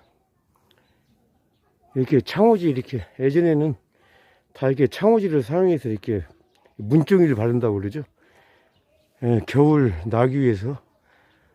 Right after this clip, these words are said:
옛날에는 저 문종이, 그러니까 창호지를, 어, 당나무라고는, 당나무 이렇게 껍질을, 어, 벗겨서 이렇게 또 그것을 이렇게 물에 불리고 해서 이렇게,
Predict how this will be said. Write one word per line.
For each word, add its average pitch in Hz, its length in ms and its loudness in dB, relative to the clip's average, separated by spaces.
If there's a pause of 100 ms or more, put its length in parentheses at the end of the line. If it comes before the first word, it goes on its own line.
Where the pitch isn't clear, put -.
(420)
옛날에는 185 600 4
저 151 260 0
문종이, 165 560 0
그러니까 135 300 -4
창호지를, 175 680 0 (840)
어, 143 100 -6
당나무라고는, 156 1080 4
당나무 156 560 0
이렇게 113 160 -4
껍질을, 135 600 -4 (680)
어, 120 160 -4
벗겨서 131 480 0
이렇게 113 360 -2 (1000)
또 156 80 -2
그것을 131 540 2
이렇게 110 240 -4
물에 123 260 2
불리고 117 480 -2
해서 147 260 -2
이렇게, 101 380 -6